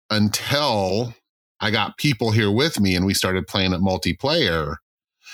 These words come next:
And it was me and Will and my cousin Jeff. And then me and Will, shit, man, we must have played it for five hours one night. And I was like, "Oh, dude, the genius of this is multiplayer."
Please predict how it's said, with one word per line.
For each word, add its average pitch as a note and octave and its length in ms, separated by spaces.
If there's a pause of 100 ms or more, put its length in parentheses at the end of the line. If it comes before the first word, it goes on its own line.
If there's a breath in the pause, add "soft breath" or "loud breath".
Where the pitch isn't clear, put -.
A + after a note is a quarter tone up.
(160 loud breath)
And G2+ 160
it - 20
was F2+ 180
me A2+ 280
and G#2 100
Will G#2 220
and G2 80
my F#2+ 120
cousin G2+ 360
Jeff. G2 380
And F#2+ 120
then G2 320
me A2+ 160
and F2+ 140
Will, G2 320
shit, E2+ 420
man, F2 160
we G#2+ 120
must G2 200
have E2 80
played F#2 220
it F2+ 100
for F2 220 (180)
five F#2+ 260
hours F#2+ 400
one E2+ 220
night. E2 300 (580 loud breath)
And A2 160
I G2 140
was F#2+ 200
like, F2 320 (380)
"Oh, A2+ 420
dude, A2 320
the F#2+ 120
genius B2 720
of F2 140
this F#2 180
is E2+ 140
multiplayer." F#2 920